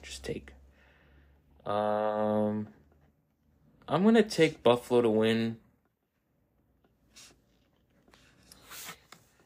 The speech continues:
I think that the Bengals are gonna s-, I think the Bengals are gonna chill out the next couple of weeks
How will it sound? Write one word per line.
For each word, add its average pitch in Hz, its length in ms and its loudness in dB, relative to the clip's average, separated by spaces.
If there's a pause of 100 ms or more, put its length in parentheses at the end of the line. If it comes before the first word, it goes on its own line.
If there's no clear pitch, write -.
(720)
I 139 100 0
think 170 300 2
that 170 180 4
the 156 80 2
Bengals 135 380 6
are 131 60 4
gonna 123 140 0
s-, - 200 -4 (340)
I 120 60 -2
think 139 160 2
the 147 60 0
Bengals 123 500 2
are 117 100 0
gonna 110 180 2
chill 110 340 0
out 101 380 2
the 107 120 0
next 104 200 -4
couple 101 300 0
of 95 140 -6
weeks 95 420 -8